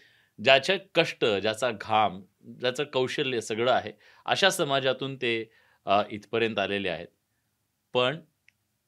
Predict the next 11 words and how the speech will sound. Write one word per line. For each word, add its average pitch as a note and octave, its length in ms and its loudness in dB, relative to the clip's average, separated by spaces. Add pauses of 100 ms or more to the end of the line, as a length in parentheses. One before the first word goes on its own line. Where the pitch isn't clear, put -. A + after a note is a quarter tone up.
(100)
कदाचित E3+ 440 2
लोकांना D3 360 0
हे C#3 100 -8
माहीत G#2+ 300 -8
नाहीये E2+ 320 -12 (1600)
की A#2+ 140 -6
लहानपणी A2 560 -6 (280)
आईवडील B2 500 -2
गमावलेला G#2 640 -6 (160)
आ-, F2+ 140 -4 (340)
एक D3 220 -4